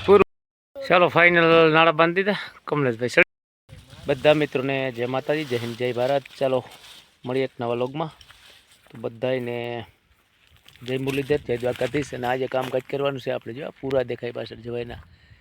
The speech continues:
ઈ જો આ ટ્રેક્ટરનું ઠાઠું આવી ગયું, એમાં ભરવાનું કામકાજ કરવાનું છે. તો આશીષભાઈને રોમાં પૂરા ઘા કરી જાય, ઉપર આપણે ખડકે જઈએ. તો હાલો વર્ગી જઈએ આપણે પૂરા ભરવા.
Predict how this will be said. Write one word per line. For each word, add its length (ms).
ઈ 400
જો 200
આ 20
ટ્રેક્ટરનું 360
ઠાઠું 300
આવી 140
ગયું, 160
એમાં 120
ભરવાનું 340
કામકાજ 300
કરવાનું 380
છે. 120
તો 60
આશીષભાઈને 600
રોમાં 500
પૂરા 260
ઘા 180
કરી 200
જાય, 140
ઉપર 300
આપણે 200
ખડકે 280
જઈએ. 240
તો 60
હાલો 200
વર્ગી 260
જઈએ 460
આપણે 180
પૂરા 340
ભરવા. 240